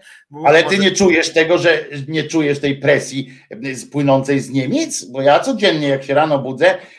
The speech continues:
Speaker 2: e, muszę ci powiedzieć, że muszę, e, e, że szybko nakładam majty,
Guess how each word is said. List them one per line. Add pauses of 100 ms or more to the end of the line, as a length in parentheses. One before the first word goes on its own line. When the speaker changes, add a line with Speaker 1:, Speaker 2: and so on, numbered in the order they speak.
(240)
Speaker 2:
e,
muszę
ci
powiedzieć,
że
muszę,
e, (380)
e,
że (180)
szybko
nakładam
majty,